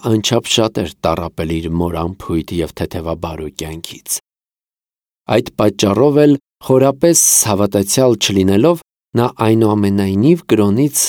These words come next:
վերցրել էր նրա արտաքին զրահը։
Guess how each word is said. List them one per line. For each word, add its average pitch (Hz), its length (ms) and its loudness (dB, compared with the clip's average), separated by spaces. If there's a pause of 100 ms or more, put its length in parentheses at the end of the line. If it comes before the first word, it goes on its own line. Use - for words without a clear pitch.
վերցրել 107 680 -2
էր 95 140 -4
նրա 90 260 -2
արտաքին 90 680 -4
զրահը։ 90 640 -10